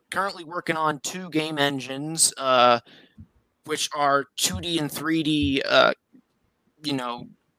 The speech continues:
designed, or ha-, they're more so frameworks, uh, and do it yourself than, like, a full-fledged engine with built-in physics and,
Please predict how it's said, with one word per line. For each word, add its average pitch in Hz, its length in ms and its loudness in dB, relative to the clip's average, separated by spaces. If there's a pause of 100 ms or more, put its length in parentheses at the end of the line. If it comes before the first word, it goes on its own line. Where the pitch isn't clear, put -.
(120)
designed, 143 840 6 (160)
or 120 100 -18
ha-, - 180 -14 (360)
they're 190 120 -6
more 247 240 6
so 220 180 -4
frameworks, 143 1040 -2
uh, 127 260 6 (840)
and 151 240 2
do 165 160 -4
it 143 80 -8
yourself 139 520 2
than, 135 200 4
like, 127 440 4 (540)
a 135 100 6
full-fledged 139 1120 2
engine 127 680 0
with 113 180 -16
built-in 135 400 -8
physics 127 600 -2
and, 123 220 -6